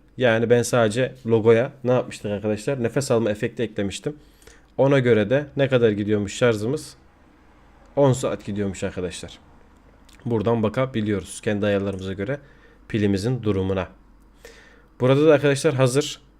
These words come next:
equalizer'lar mevcut. Ee, bana en yakın olanı buydu. Şuraya dikkat edelim.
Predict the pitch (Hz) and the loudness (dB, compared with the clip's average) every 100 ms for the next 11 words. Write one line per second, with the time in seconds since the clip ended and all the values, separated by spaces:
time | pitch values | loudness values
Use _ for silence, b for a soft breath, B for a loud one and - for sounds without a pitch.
0 | - - 135 131 123 131 135 120 113 104 | -6 -2 4 4 4 4 2 2 2 0
1 | 120 - - _ _ b b b b b | -4 -16 -20 _ _ b b b b b
2 | - 101 101 123 131 147 135 131 117 107 | -2 0 2 2 4 4 2 0 0 0
3 | 107 131 147 - - _ _ - 131 107 | 2 0 -4 -14 -20 _ _ 0 2 2
4 | 107 127 _ _ _ _ _ _ _ _ | -2 -12 _ _ _ _ _ _ _ _
5 | _ - - 110 107 107 - 110 98 98 | _ -16 -4 0 0 -2 -6 -4 -4 -6
6 | 107 | -8